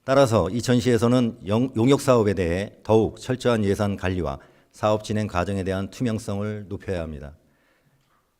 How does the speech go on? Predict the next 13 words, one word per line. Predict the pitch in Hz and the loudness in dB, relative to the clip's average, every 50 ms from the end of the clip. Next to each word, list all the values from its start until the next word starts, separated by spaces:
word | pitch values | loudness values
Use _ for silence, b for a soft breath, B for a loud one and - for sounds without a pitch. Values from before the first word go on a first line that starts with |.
| _ _ | _ _
또한 | - 139 143 123 104 82 76 - - | -2 2 4 4 4 2 -2 -6 -4
용역의 | 107 110 123 135 131 135 - | -2 2 2 4 4 2 4
결과가 | - 110 117 123 113 107 | 4 2 4 4 4 2
단순히 | 98 - 90 101 107 104 110 110 110 110 | 2 0 -2 -4 -2 -2 0 0 -2 -2
보고서로 | 110 - 95 101 120 110 117 110 110 107 | -2 -4 -2 0 0 2 2 2 0 0
끝나는 | 127 123 123 117 113 110 | -2 -4 -4 -4 -4 -4
것이 | 98 98 92 92 | -4 -6 -6 -6
아니라 | 80 78 76 76 80 87 - b b b b b b b | -8 -8 -8 -10 -10 -12 -12 b b b b b b b
실제 | b - - - 156 - - 104 80 69 - - | b -14 -6 -6 -6 -4 -2 -2 -2 -2 -4 -12
시정에 | - - - 120 104 110 110 107 104 | -16 -8 -6 -4 -2 0 0 0 -2
반영될 | 101 - - 85 98 117 120 113 107 98 | -4 -4 -6 -4 -2 -2 -2 -2 -2 -4
수 | - - 92 | -4 -6 -12
있도록 | 73 - 78 65 65 - | -10 -10 -12 -12 -14 -16